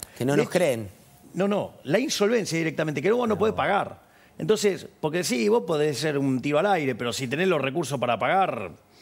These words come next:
Speaker 2: ¿entendés? O sea, vos tenías al delirante de Néstor Kirchner y el credit default swap era doscientos puntos básicos.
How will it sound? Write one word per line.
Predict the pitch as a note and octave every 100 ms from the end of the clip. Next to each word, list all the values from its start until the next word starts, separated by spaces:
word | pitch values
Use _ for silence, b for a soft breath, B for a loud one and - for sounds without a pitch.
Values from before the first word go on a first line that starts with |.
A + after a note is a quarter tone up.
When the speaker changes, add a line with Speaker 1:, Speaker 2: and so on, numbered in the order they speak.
| B B
Speaker 2:
¿entendés? | B A#2 F3+ C3+ - -
O |
sea, | A#2+ C3
vos | F3
tenías | D3 D3 C3+ -
al | B2 A#2+
delirante | A#2+ A#2+ C#3+ E3 C3+
de | B2+
Néstor | D3 C#3 C3+ B2+
Kirchner | A3 F#3 C#3+ A2
y | A2+
el | G#2+ G2
credit | D3+ D3 C3+
default | A#2 A2 A#2+
swap | G2+ G3+
era | F3 A2
doscientos | G2+ - G#2+ G2
puntos | G2 F#2+
básicos. | C3 C#3+ - G2+ -